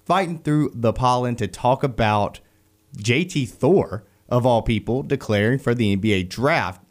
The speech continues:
Lance, do you, what, what do you think about that? 'Cause my first initial thought was, this is a little premature.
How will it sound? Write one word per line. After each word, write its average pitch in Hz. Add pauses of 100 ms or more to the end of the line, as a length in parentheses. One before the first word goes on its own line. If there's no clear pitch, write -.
Lance, 135
do 120
you, 139
what, 139
what 180
do 269
you -
think 180
about 107
that? 98
'Cause 92 (360)
my 143
first 180
initial 143
thought 120
was, 92
this 160
is 226
a 156
little 135 (220)
premature. 160